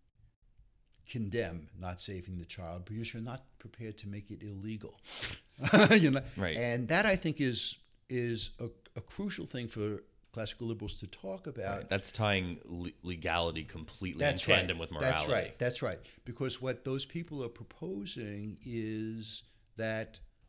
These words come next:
Speaker 1: morality be, that immorality be criminalized. And, but we all have different views about what constitutes immorality.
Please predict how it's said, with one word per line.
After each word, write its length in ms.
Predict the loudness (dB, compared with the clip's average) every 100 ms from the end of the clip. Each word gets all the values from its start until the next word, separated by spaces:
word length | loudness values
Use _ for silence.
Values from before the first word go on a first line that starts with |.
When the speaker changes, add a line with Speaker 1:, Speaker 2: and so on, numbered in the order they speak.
| -6
Speaker 1:
morality 760 | -2 0 2 4 6 4 2
be, 480 | -8 -8 -6 -8 -12 -16 _ _ _ _ _ -20 -20 -20 _ -18 -18 -20 -2
that 220 | 0 2
immorality 640 | 2 4 4 4 2 0 -6
be 220 | -8 -10
criminalized. 880 | -6 -6 -4 -8 -10 -14 -12 -12 -12 -20 -20 -20 -20 _ _ _ -8
And, 1000 | -6 -4 -4 -4 -4 -4 -4 -4 -6 -10 -12
but 80 | -8
we 180 | -6
all 200 | -6 -6 -6
have 260 | -8 -8
different 380 | -12 -8 -6 -6
views 380 | -6 -6 -6 -8
about 300 | -6 -8 -6
what 160 | -10 -8
constitutes 640 | -8 -8 -10 -10 -10 -8
immorality. 800 | -6 -6 -4 -6 -6 -6 -8 -14